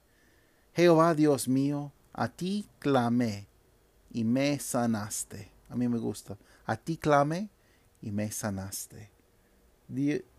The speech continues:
David dio agradecimiento al Señor.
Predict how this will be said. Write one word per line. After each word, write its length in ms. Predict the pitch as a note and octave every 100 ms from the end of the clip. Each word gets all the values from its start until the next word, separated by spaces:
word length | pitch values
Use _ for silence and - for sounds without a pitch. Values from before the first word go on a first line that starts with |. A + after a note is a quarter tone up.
| -
David 640 | A2+ A2 B2 C3+ C3+ B2+ B2+ C3
dio 420 | A2+ A#2 A#2 A2
agradecimiento 960 | G#2 G#2 G2+ G2 - G2+ A2 G#2+ G#2+ G#2+ _ -
al 200 | G#2 G#2+
Señor. 500 | - A2 A2+ C3+